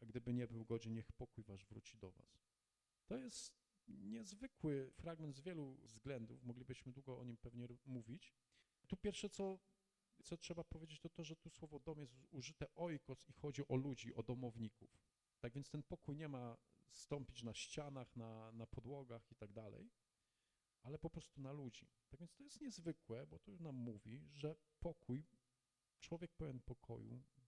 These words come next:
zarazi tym pokojem innych. Ja tego, wiecie, dos-, doświadczyłem osobiście.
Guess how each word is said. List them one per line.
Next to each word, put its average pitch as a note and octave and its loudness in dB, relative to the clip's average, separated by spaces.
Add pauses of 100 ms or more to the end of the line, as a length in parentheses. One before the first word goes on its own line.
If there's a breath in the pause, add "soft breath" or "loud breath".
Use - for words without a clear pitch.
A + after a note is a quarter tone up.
(140)
zarazi A#2 -2
tym G#2+ -8
pokojem G2+ -6
innych. F#2+ -8 (540 soft breath)
Ja D4+ -6
tego, D#4+ -2
wiecie, D4 2
dos-, - 0
doświadczyłem F3 2
osobiście. C#3+ 0